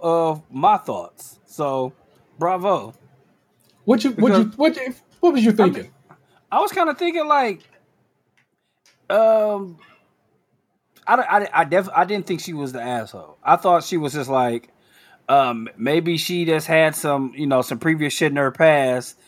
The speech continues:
Speaker 1: that made her feel like that, and she was trying to protect herself. But Dan made some damn fine points. So there you go.
Speaker 2: It's, it's relatively easy. Right now, you're paying rent, and it's not getting you nowhere either.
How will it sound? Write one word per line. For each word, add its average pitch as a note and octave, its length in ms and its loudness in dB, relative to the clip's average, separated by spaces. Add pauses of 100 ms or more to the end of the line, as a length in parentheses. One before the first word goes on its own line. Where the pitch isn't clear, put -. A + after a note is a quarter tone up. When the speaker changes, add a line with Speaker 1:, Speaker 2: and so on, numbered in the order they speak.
(160)
Speaker 1:
that C3 120 -2
made C#3 200 0
her C3 80 0
feel D#3 260 2
like E3 260 2
that, E3 160 2
and C3+ 100 -8
she D#3 100 -6
was C#3+ 100 -4
trying D3+ 160 2
to C3+ 60 0
protect D#3 420 -6
herself. G3 540 0 (440)
But F#3+ 280 0 (440)
Dan G3 300 2
made A3 140 0
some F#3 160 -4
damn F#3+ 280 2
fine G3+ 280 2
points. G#3 380 -4
So C3 280 -6 (640)
there D3 100 -8
you F#3+ 100 -4
go. A#3+ 160 -2 (600)
Speaker 2:
It's, - 200 0
it's F3 120 0
relatively D3+ 380 0
easy. A2 280 -6
Right C#3+ 240 2
now, D#3+ 360 4
you're C#3+ 180 -2
paying C#3 300 2
rent, C#3 300 0
and C3 100 -4
it's C3 100 -2
not C3+ 180 0
getting C#3 160 -6
you C#3 80 -4
nowhere C3+ 280 0
either. B2 320 -6